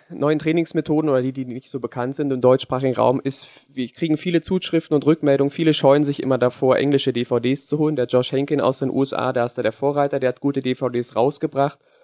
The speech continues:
Da aber viele sich vor der englischen Sprache scheuen, ähm, habe ich mir mal die Zeit genommen und habe entsprechend eine Sandbag D V D aufgenommen, wo wir eigentlich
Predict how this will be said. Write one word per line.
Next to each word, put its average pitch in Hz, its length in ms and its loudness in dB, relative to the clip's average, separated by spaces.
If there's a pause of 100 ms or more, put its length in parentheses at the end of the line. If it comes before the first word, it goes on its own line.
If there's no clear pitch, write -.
(320)
Da 127 100 -4
aber 131 220 0
viele 147 360 -4
sich 131 200 -8
vor 131 80 2
der 120 100 2
englischen 139 280 0
Sprache 135 420 0
scheuen, 135 420 -2 (500)
ähm, 127 380 0
habe 131 140 0
ich 127 100 -8
mir 123 120 -4
mal 120 340 -2 (640)
die 147 80 -4
Zeit 160 320 2
genommen 147 240 4
und 139 100 0
habe 135 220 -2
entsprechend 131 520 -4
eine 117 480 -2
Sandbag 131 480 -4
D 131 120 -2
V 123 180 0
D 127 240 -4
aufgenommen, 127 520 -4
wo 117 100 -4
wir 113 80 -2
eigentlich 120 440 -8